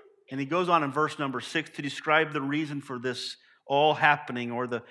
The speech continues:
foundation or the basis for which all of this will happen. And he says, "For unto us is born, for to us a child is born, and to us a son is given." And these just describe, these two phrases just describe, number one,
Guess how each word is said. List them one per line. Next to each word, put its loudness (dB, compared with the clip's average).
foundation 2
or -4
the -8
basis -4
for -6
which -2
all 0
of -6
this -8
will -10
happen. -4
And -20
he -8
says, -2
"For 2
unto 4
us 8
is -6
born, -2
for 2
to 2
us 6
a -2
child 4
is -2
born, -6
and -6
to -4
us 4
a -4
son 0
is -4
given." -4
And -2
these 0
just 0
describe, 4
these -2
two -6
phrases -2
just -6
describe, -2
number -6
one, -2